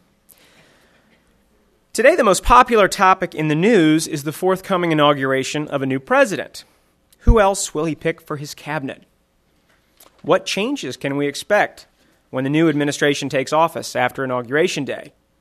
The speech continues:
Should I rent my spare room to an unsuspecting inauguration goer? They're renting 'em in Northern Virginia, by the way.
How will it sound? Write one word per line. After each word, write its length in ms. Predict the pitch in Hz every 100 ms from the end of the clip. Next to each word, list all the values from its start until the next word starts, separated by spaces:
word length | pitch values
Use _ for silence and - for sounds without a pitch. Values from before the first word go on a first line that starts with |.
| _ _ _ _ _
Should 220 | - 196
I 100 | 196
rent 300 | 190 208 254
my 160 | 196 190
spare 420 | - - 196 185
room 300 | 190 214 135
to 100 | 131
an 80 | 123
unsuspecting 840 | - 160 160 156 - 143 139 147
inauguration 800 | 143 139 135 135 151 214 - 165
goer? 380 | 120 - - - - - _ _ _ - - _ _ _ _ _ _ _ _ _
They're 160 | - 147
renting 260 | 170 254 214
'em 100 | 165
in 80 |
Northern 280 | 156 160 151
Virginia, 360 | 131 135 156 -
by 180 | - -
the 80 |
way. 60 | -